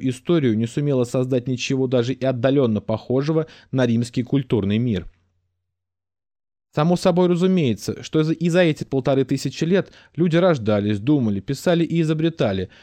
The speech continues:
так что наши отдельные культурные достижения, вот вроде бомбардировочной авиации, стоят неизмеримо выше римских достижений. Однако также совершенно несомненно, что общий уровень порядка, сытости и безопасности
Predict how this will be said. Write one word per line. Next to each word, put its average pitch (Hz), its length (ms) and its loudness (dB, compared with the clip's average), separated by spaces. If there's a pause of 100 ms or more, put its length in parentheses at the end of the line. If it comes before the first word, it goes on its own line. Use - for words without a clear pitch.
(140)
так 139 160 -2
что - 140 -2
наши 156 300 0
отдельные 147 580 0
культурные 135 480 0
достижения, 135 680 0
вот 127 180 -4
вроде 139 240 0
бомбардировочной 143 840 0
авиации, 131 680 -2 (300)
стоят 156 320 2
неизмеримо 165 480 2
выше 147 340 0
римских 120 380 -2
достижений. 117 640 -2 (300)
Однако 151 400 0
также 151 280 0
совершенно 143 520 0
несомненно, 135 720 0
что - 240 -6
общий - 420 -2
уровень 127 340 0
порядка, 120 540 0
сытости - 480 -6
и 104 40 -2
безопасности 120 840 -4